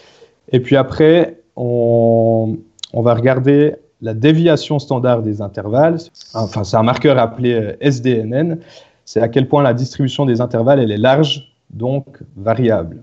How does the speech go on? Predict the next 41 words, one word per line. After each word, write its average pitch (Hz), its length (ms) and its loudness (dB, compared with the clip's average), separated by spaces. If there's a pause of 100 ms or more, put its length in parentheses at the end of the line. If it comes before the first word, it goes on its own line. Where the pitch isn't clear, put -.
(440)
Et - 100 -20
voilà, 95 200 -18
est-ce - 140 -18
que 95 80 -12
les 98 100 -8 (420)
intervalles 113 400 -2
sont 107 220 -6
très - 220 -2
différents 120 540 2
entre 113 260 -2
eux ? - 40 -10 (720)
Et 123 80 2
surtout, 175 480 0
on 156 80 4
va 113 140 4
parler 139 300 4
d'un 123 240 0
indice 135 260 -2
qu'on 120 140 -4
appelle 127 360 2
le 110 260 2
R 139 180 2
M 135 140 4
S 127 200 -2
S 113 200 -4
D. 131 260 0 (580)
le 113 60 -4
root 170 400 0
mean 139 240 0
square 151 400 4
of 120 100 0
successive 131 960 -4
<laughs> 110 80 -6
difference, 180 680 -8 (1600)
euh, 127 460 2 (580)
qui 147 200 2
est 156 60 6
en 147 140 4
fait 180 220 0
la 123 80 0
moyenne 175 600 0